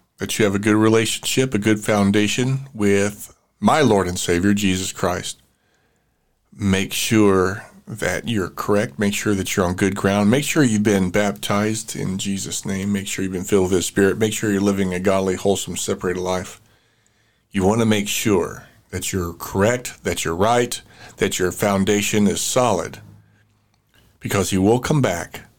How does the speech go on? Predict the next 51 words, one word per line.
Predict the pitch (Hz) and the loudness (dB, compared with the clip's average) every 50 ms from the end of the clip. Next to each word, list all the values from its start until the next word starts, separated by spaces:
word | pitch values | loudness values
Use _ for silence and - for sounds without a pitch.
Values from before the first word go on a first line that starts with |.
| _ _ _ _ _ _ _ _ _ _ _ _ _ _ _ - | _ _ _ _ _ _ _ _ _ _ _ _ _ _ _ -6
And | 92 92 | -2 0
when | 92 98 | 2 2
He | 113 120 | 2 4
does, | 131 147 139 123 104 95 95 - - - - - - _ _ _ _ - | 4 4 4 4 4 2 2 0 -4 -8 -10 -12 -16 _ _ _ _ -2
we | 110 110 | 2 2
want | 110 110 107 110 | 2 2 2 -2
to | - 120 | -2 0
make | 113 107 101 101 | 0 0 0 -2
sure | - - 123 110 107 104 | -2 0 2 4 4 4
that | 101 101 95 | 4 2 2
we | 101 98 95 | 0 0 0
have | 98 110 104 101 104 - | -2 -2 -2 -2 -2 -2
his | 101 98 | -4 -4
spirit | - - - - 151 143 110 92 90 - - - | -4 -4 -2 0 2 2 2 2 0 -4 -8 -4
living | - 107 98 98 101 101 | -2 0 2 2 2 2
on | 98 98 98 | 2 2 2
the | 101 101 | 2 2
inside. | 101 101 - - 127 117 107 98 - 62 - - - - - - - - | 2 2 0 0 -2 -2 -2 -2 -4 -8 -12 -16 -20 -20 -20 -20 -8 -2
That's | - 135 165 180 - - | 0 0 0 0 -2 -4
gonna | - - 147 135 131 117 | 0 2 4 4 4 4
be | 117 127 123 120 117 117 107 | 2 2 2 2 2 2 2
our | - 117 107 101 | 2 2 2 2
gateway, | 98 101 110 120 127 - - 107 98 95 | 0 0 0 0 0 0 2 2 2 2
my | 87 90 87 78 | 2 0 -4 -4
friend. | - - - 62 - - - - _ _ _ _ - - - - - | -6 -6 -8 -8 -8 -12 -16 -18 _ _ _ _ -20 -20 -20 -6 -2
That | - 120 139 139 - | 0 2 2 2 0
is | 113 110 107 | -2 -2 0
going | 104 123 120 120 | 2 2 2 2
to | 117 | 2
be | 113 113 107 | 2 2 2
our | 101 101 | 2 2
passport. | 101 - - 135 135 123 - - - - 95 85 82 - | 0 -2 -2 -2 -2 -2 -4 -6 -2 0 0 0 0 0
That | - 123 127 131 | 0 0 2 2
is | 127 | 2
going | 120 131 120 120 | 2 2 4 4
to | 120 120 | 4 4
be | 120 113 | 4 2
our | 107 101 | 2 2
ticket | 101 - - - 170 170 165 - 117 104 101 - - - | 0 -2 -2 0 0 0 2 2 0 0 0 -2 -4 -2
out | 113 117 117 | 0 2 2
of | 117 113 | 2 2
this | 120 117 107 - - | 0 0 -2 -2 0
world, | 120 113 101 92 92 95 | 2 2 2 2 0 -2
because | 101 - - 113 101 113 | -2 0 0 0 2 2
there's | 110 101 101 | 0 0 0
a, | 110 104 | 0 -2
something | 104 - - 151 143 143 170 156 | -2 -2 0 0 0 2 0 -2
coming | 135 - 147 139 135 131 | 0 0 0 2 2 2
called | 131 - 131 127 123 | 2 2 2 4 4
the | 123 113 | 2 4
rapture, | 110 117 120 120 120 - - - 87 - - | 4 4 4 2 2 0 -2 -4 -6 -6 -8